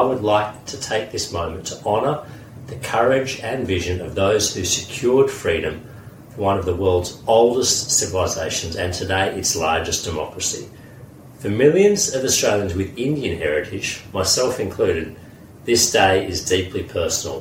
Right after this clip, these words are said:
It's a celebration of family, culture and the enduring values of democracy, resilience and opportunity that unite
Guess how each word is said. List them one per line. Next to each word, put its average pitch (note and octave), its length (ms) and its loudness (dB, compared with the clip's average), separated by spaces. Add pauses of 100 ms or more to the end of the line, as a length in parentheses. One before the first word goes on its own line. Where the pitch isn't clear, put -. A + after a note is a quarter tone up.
It's - 220 -4
a D#3 80 0
celebration A#2+ 840 0 (440)
of - 180 -14
family, B2 460 2 (560)
culture A2 500 2 (100)
and F#2+ 220 -2
the F#2 100 -4
enduring A2+ 540 0
values F2+ 480 0
of F2 260 0 (480)
democracy, - 720 0 (240)
resilience F2+ 560 0 (280)
and B2+ 240 -2
opportunity E2+ 600 -4 (520)
that F#2+ 180 -4
unite F#2 480 0